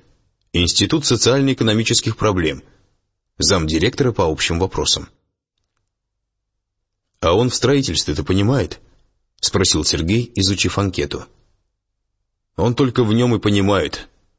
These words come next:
почему-то раздраженно ответил Илья Игоревич. «На этот счет можете не сомневаться». Посетив своего будущего зама сначала на его городской квартире,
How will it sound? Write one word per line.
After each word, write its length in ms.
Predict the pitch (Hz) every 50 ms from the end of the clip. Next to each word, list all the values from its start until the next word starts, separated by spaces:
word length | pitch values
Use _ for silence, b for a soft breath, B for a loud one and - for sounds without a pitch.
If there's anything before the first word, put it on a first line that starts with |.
| _ _ _ -
почему-то 400 | - - - 95 90 80 - 85
раздраженно 580 | 87 76 82 82 85 82 90 104 101 98 95
ответил 440 | 90 - - 85 85 - 95 90 87
Илья 300 | - 95 90 90 87 90 - -
Игоревич. 520 | 92 85 76 76 71 67 64 - - - _ _ _ _ _ _ _ _ _ _ _ _ _ -
«На 160 | 87 87 101
этот 200 | 135 143 135 135
счет 300 | 117 - - 143 131 -
можете 400 | 101 104 110 107 95 92 - 98
не 80 | 95 90
сомневаться». 680 | - - 87 87 85 82 78 76 - - - - - - _ - _ _ _ _ _ _ _ _ _ _ _ _ _ _ _ _ _ _ _ _ _ _ _ _ _ _ _ _ -
Посетив 440 | - - - 107 98 - 180 165
своего 340 | - - 110 120 127 127 127
будущего 500 | 110 110 127 107 104 - - 104 95 95
зама 360 | 90 95 107 117 120 101 90
сначала 460 | 78 - - 80 73 - 92 87 85 85
на 100 | 87 87
его 220 | 87 85 85 87
городской 400 | 82 87 87 85 - - 90 80
квартире, 600 | - 76 76 71 - - - 78 73 76 71